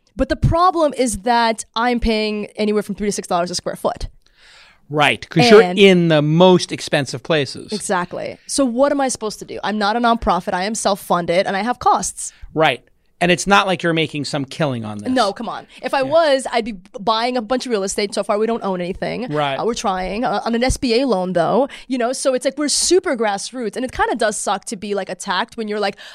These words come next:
Speaker 1: female immigrant living in her place, um, you know, just trying to do, like, we're, I'm living in them 'cause I want, I want more of these in the world. And they're, like, attacking you like you're some, like, someone said we were venture-backed and I was just, like, a, like, a, like, a po-,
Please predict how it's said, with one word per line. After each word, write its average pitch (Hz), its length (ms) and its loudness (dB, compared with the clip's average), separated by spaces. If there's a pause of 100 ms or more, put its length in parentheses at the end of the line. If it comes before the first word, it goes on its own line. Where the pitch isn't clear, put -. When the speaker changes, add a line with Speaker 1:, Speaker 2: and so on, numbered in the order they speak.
(140)
Speaker 1:
female 359 440 2
immigrant 285 440 0
living 302 380 0
in 349 80 -2
her 330 140 -2
place, 247 640 0 (300)
um, 226 420 0
you 277 120 2
know, 262 100 2
just 254 220 -4
trying 320 200 0
to 359 60 -2
do, 302 240 -2
like, 240 160 0
we're, 233 180 -2
I'm 294 140 -2
living 294 220 0
in 285 40 2
them 262 100 0
'cause 247 100 0
I 196 80 2
want, 311 240 0
I 220 100 -2
want 247 240 2
more 277 200 2
of 214 120 -2
these 196 240 -6
in 208 60 -2
the 190 100 -2
world. 190 320 0 (220)
And 294 120 2
they're, 349 100 4
like, 320 100 2
attacking 339 560 0
you 233 160 0
like 254 220 -2
you're 277 80 -2
some, 294 200 -2
like, 269 200 0 (160)
someone 330 260 -2
said 262 180 -2
we 247 100 0
were 226 80 2
venture-backed 202 640 0
and 202 80 -2
I 202 80 2
was 202 140 -2
just, 208 180 -4
like, 208 120 -2
a, 190 120 -2
like, 208 140 -4
a, 190 160 0
like, 208 120 -4
a 185 100 -6 (180)
po-, 233 320 2